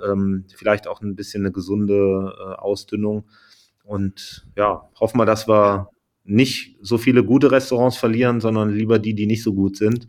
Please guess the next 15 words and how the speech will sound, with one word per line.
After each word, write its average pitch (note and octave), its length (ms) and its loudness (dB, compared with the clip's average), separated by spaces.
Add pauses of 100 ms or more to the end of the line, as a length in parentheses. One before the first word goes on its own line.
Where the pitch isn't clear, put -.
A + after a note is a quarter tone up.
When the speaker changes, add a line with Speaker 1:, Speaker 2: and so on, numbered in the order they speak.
Speaker 2:
Ja, A#2 220 -14 (280)
ja. A2 240 -2
Speaker 1:
Äh, - 20 2
und, G2+ 680 -2
äh, G2+ 100 -2
hoffen G#2+ 320 0
wir G#2 80 2
dann G#2 220 0
auch, G#2 160 -4
dass G#2 200 -6
die, G2+ 560 -6
ähm, G2 800 -8 (420)
die G2+ 60 0
Mitarbeiter, A2 680 2
die G2 500 -4